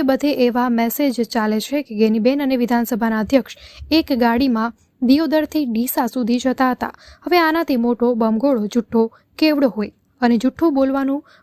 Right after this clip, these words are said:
પ્રવાહીમાં કરવામાં આવે ને તો સો ટકા બનાસ નદીમાં પૂર આવે. એ તો બધુંય કહેશે. ગેનીબેન બેસી ગયા, બધી જ પ્રકારના જૂઠ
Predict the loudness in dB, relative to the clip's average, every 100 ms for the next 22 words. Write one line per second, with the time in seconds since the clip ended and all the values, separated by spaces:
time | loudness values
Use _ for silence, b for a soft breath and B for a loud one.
0 | 2 4 4 0 -2 0 -2 -2 0 0
1 | 0 0 0 0 -2 _ b b -2 -2
2 | 2 2 0 _ _ _ -2 0 2 0
3 | -2 -2 -2 0 0 0 -2 -4 -2 0
4 | 0 0 0 0 -2 -10 -14 b b b
5 | 0 2 0 2 0 0 -2 -2 -8 -10
6 | _ 2 2 4 0 0 0 0 0 -2
7 | -2 0 -2 0 -2 -2 -4 0 0 2
8 | 0 -4 -2 -2 2